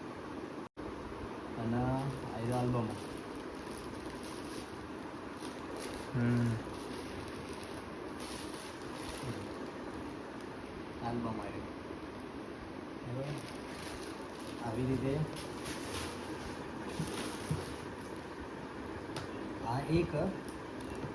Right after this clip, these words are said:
Speaker 1: પછી બીજો, આ બીજો આલ્બમ. ખબર છે? આ બીજો આલ્બમ હોય, એમાં એ બુક હોય. એ બુક છો, કેલેન્ડર બે હજાર છવ્વીસનું.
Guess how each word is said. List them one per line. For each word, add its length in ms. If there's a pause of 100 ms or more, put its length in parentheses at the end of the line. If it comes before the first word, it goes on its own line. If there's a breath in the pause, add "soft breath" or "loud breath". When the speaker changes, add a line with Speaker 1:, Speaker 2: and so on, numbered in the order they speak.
(960)
Speaker 1:
પછી 360 (320)
બીજો, 340 (880)
આ 80
બીજો 280
આલ્બમ. 160
ખબર 1400
છે? 280 (1160)
આ 60
બીજો 240
આલ્બમ 200
હોય, 240
એમાં 260
એ 80
બુક 320
હોય. 80 (1800)
એ 140
બુક 380
છો, 260
કેલેન્ડર 380 (460)
બે 120
હજાર 140
છવ્વીસનું. 480